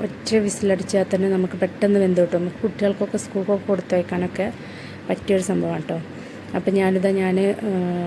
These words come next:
ഒരു കപ്പ് അരിക്ക് ഒന്നര കപ്പ് വെള്ളം എന്നുള്ള രീതിയിൽ മൂന്ന് കപ്പ് വെള്ളം ഒഴിച്ചിട്ട് ഇതാ, ആ, വെച്ചിട്ടുണ്ട്.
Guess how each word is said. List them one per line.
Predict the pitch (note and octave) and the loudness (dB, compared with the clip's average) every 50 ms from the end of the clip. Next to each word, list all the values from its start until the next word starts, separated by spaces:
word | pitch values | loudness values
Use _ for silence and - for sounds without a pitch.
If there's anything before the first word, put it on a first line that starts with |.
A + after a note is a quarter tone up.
| F#3 - | -4 -2
ഒരു | - G3 F#3+ G3 F#3+ G3 | 2 2 2 4 4 2
കപ്പ് | G3+ F#3+ - - G3+ | 0 0 2 2 2
അരിക്ക് | G3 G3+ - G3+ F#3+ F#3 F#3 - - G3 | 2 2 2 2 2 0 0 2 2 4
ഒന്നര | F#3+ F#3 F#3 F#3 F#3 | 4 4 4 4 4
കപ്പ് | F#3 F#3 F3+ - G3 | 4 2 2 2 2
വെള്ളം | F#3+ F#3+ F#3 F3+ F3 F3+ F#3 | 2 4 4 4 4 4 2
എന്നുള്ള | F#3 F#3+ F#3 F3+ F#3 | 2 2 2 2 2
രീതിയിൽ | F3+ F#3 F3+ F3+ F3+ F3+ - F3+ F3+ F#3+ | 2 2 2 2 0 2 0 0 0 2
മൂന്ന് | G3 F#3+ F#3 F3+ F3+ F#3+ | 2 2 2 2 2 2
കപ്പ് | F#3+ F#3 F#3 - F#3+ | 2 2 0 0 0
വെള്ളം | F#3 F3+ F3 F3 F3+ | 2 2 2 2 2
ഒഴിച്ചിട്ട് | F3+ F3+ - - - - F#3+ A3+ B3 - - - - - - - - - - - | 0 0 -2 -6 -4 0 0 0 0 -2 -8 -14 -14 -14 -14 -14 -12 -12 -8 -4
ഇതാ, | F#3 F3 F#3 F3+ F#3 | 0 0 2 2 2
ആ, | F#3 - - G#3 F#3+ F3+ F3+ F3 F3 F3 F3 | 0 -2 -2 0 0 2 2 0 0 0 0
വെച്ചിട്ടുണ്ട്. | E3+ F3+ F3 - F3+ - F#3 F3 E3+ E3 F3 G#3 | -2 -2 -2 -2 -4 -2 0 -2 0 2 0 0